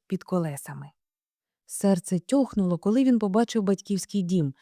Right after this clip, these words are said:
типову хрущовську цеглину з білими віконними рамами та шифером на даху. Але щось було не так. Тарас примружився, вдивляючись крізь лобове скло,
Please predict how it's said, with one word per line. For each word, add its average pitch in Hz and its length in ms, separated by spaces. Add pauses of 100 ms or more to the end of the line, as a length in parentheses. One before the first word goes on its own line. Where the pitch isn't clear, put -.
(260)
типову 233 480
хрущовську 214 680
цеглину 262 640 (220)
з 190 100
білими 190 460
віконними 160 580
рамами 208 500 (260)
та 285 140
шифером 175 640
на 175 160
даху. 160 460 (560)
Але 175 280
щось 311 280
було 285 260
не 294 140
так. - 380 (580)
Тарас 185 360
примружився, 190 840 (280)
вдивляючись 226 840
крізь 269 380
лобове 233 440
скло, 269 440